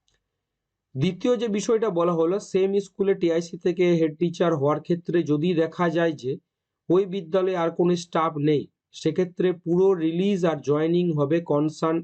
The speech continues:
এসআই অফিসের মাধ্যমে, ঠিক আছে? প্রথমে স্কুলের অ্যাটেন্ডেন্স রেজিস্টারে সাইন করে জয়েনিং রিপোর্ট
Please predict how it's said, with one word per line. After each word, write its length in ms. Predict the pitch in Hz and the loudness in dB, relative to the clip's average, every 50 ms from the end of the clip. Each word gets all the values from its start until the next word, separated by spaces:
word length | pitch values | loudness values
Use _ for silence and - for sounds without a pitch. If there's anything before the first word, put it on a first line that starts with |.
| - | -4
এসআই 340 | - - 135 143 - 180 180 175 | -4 -4 -4 -2 0 0 2 2
অফিসের 460 | 160 143 - 151 143 - 185 190 240 - _ _ _ _ _ _ _ - | 0 0 0 -4 -2 0 0 -2 -2 -2 _ _ _ _ _ _ _ -2
মাধ্যমে, 460 | 147 147 139 120 110 110 101 95 85 _ _ _ _ _ _ _ _ - | 0 0 -2 -2 -8 -16 -18 -20 -20 _ _ _ _ _ _ _ _ -2
ঠিক 140 | 180 185 202 | -2 0 0
আছে? 180 | 196 151 117 87 - _ _ _ _ _ _ _ _ _ _ _ _ _ _ _ _ _ _ _ _ _ _ _ _ _ _ | 0 -2 -2 -6 -10 _ _ _ _ _ _ _ _ _ _ _ _ _ _ _ _ _ _ _ _ _ _ _ _ _ _
প্রথমে 340 | - 147 151 185 190 196 196 202 | -4 -2 0 0 2 2 2 2
স্কুলের 500 | 196 - - _ - 190 190 190 202 202 | 0 -2 -8 _ -4 -2 2 2 2 2
অ্যাটেন্ডেন্স 460 | 190 165 - 175 175 175 180 190 185 180 | 2 0 -2 -2 0 0 2 0 0 2
রেজিস্টারে 540 | 170 160 160 156 170 185 175 - 190 175 180 175 | 0 0 0 0 0 -4 -2 0 0 0 0 0
সাইন 280 | 175 165 151 156 165 175 170 | -2 0 0 2 2 0 0
করে 160 | - 175 170 170 | 0 0 0 0
জয়েনিং 420 | 147 135 143 143 151 165 175 180 180 175 156 | 0 0 0 0 2 0 0 0 0 0 0
রিপোর্ট 380 | 143 147 143 - 170 180 165 | -2 -2 0 0 0 0 0